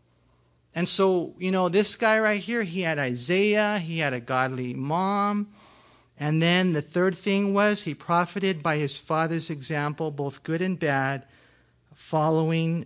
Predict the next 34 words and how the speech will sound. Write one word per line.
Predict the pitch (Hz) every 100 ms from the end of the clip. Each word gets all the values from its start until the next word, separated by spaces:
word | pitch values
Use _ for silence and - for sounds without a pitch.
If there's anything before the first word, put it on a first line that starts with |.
| -
the | 139 139
good | 131 165 151 139
and | 127 135 135
shunning | - - 143 135 135 131 131
the | 127 127
evil. | 135 135 120 120 120 120 _ _ _ _ _ _ _ _ _
And | 160
he | 175
ended | 214 247 269
up | 277
with | 277 262
that | 254 254
testimony | 247 233 - 180 170 165
there | 156 165
in | 165
verse | 160 156 -
two. | - - 143 123
It's | 117 -
a |
great | 135 165 180 185
testimony | 185 175 - 151 143 131 127
that | 127
he | 127
did | 160 175 156 147 - -
what | 151
was | 147 131
right | 135 151 156 160 147
in | 139 131
God's | 147 147 143
sight. | - - - 135 131 127 127 _ _ _ _ _ _ _ _ _ _ _
That's | 226 247
pretty | 269 247
cool, | 233 247 196
huh? | 180 170 139